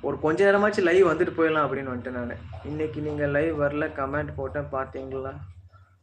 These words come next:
அதான் சொன்னேன். ஆனா பாத்துட்டேன், நான் பார்த்த உடனே லைவ் வந்துட்டேன். Did you eat? No அக்கா, no. இன்னும் சாப்பிடல, அவ்வளவுதான். நான் காலையில சாப்பிடலான்னு இருக்கேன். லைவ் முடிச்சுட்டு அப்புறம் அவ்வளவுதான், காலையிலே சாப்பிட்டுக்கலாம்.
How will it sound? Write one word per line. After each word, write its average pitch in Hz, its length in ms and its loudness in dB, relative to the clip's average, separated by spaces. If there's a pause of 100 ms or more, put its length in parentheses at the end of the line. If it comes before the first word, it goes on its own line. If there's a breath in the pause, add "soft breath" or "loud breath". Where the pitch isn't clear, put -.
(360)
அதான் 131 300 -8
சொன்னேன். 131 420 -14 (280 loud breath)
ஆனா 190 400 2
பாத்துட்டேன், 180 380 0
நான் 147 180 0
பார்த்த 180 360 2
உடனே 185 340 4
லைவ் 156 280 4
வந்துட்டேன். 131 360 -4
Did 143 200 -4
you 170 200 8
eat? 139 200 -4 (840)
No 156 240 0
அக்கா, 147 380 0 (360)
no. 147 320 -4 (1400 loud breath)
இன்னும் 143 320 -4
சாப்பிடல, 143 400 -2
அவ்வளவுதான். 135 400 -2
நான் 127 200 -4
காலையில 139 480 -2
சாப்பிடலான்னு 131 300 -8
இருக்கேன். 117 240 -10
லைவ் 143 400 -2
முடிச்சுட்டு 170 420 -12 (640)
அப்புறம் 120 280 -10
அவ்வளவுதான், 117 400 -12 (260)
காலையிலே 127 380 -4
சாப்பிட்டுக்கலாம். 120 420 -8